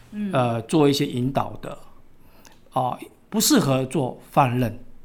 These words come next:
Speaker 1: 嗯。
Speaker 2: 啊，所谓现在还，家长都说：“啊，我让孩子很自由啊，什么想法都没有关系，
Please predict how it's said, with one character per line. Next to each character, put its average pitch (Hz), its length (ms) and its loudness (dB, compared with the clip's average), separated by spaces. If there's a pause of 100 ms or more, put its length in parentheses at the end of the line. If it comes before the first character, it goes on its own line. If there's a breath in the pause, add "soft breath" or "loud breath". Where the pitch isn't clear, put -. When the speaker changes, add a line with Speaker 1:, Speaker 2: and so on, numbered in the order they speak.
(340)
Speaker 1:
嗯。 214 320 -6 (120)
Speaker 2:
啊， 117 200 -2
所 139 180 -2
谓 151 120 4
现 170 160 0
在 151 140 4
还， 131 180 -2 (640)
家 143 160 -2
长 127 100 0
都 127 100 -4
说 131 200 -8
：“啊， 180 200 -8
我 143 160 -8
让 170 160 -4
孩 135 140 -8
子 139 180 -8
很 123 160 -6
自 156 200 -6
由 127 180 -6
啊， 127 340 -2 (1040 soft breath)
什 - 160 -8
么 160 40 -4
想 160 140 -2
法 147 100 2
都 147 100 -2
没 151 100 0
有 160 80 -2
关 151 220 -2
系， 147 400 -4